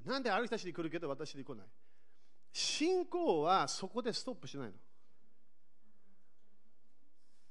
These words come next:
多分ね、悲しいけど、ある人たちはどこかでイエス様が救い主だと信じ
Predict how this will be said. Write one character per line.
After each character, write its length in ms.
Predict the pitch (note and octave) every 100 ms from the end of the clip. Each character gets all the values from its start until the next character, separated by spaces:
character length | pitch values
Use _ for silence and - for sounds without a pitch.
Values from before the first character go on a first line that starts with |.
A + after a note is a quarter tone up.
| - - - - - - - - - - - - - - - - - -
多 120 | D4+
分 200 | D4+ F#3+
ね、 240 | F3+ C#4 - - -
悲 400 | C#3 C#3+ F#3 F#3
し 140 | F#3
い 40 |
け 120 | C3 A#2+
ど、 120 | C3+ - - - - - - -
あ 120 | A#3
る 80 | C#4+
人 100 | C4
た 40 |
ち 100 | G#3
は 100 | F#3
ど 260 | D3 B2+ C#4
こ 180 | E4 C4+
か 180 | A#3
で 200 | F3 F3
イ 140 | B2+ D#3
エ 100 | A3
ス 160 | -
様 300 | A3 G#3+ G3
が 260 | C#3+ B2 C3+ - - -
救 400 | - - - E3+
い 40 | D#3+
主 240 | D3+ A#2
だ 100 | A2
と 160 | - -
信 520 | - - F#3+ G3 G3
じ 220 | D3+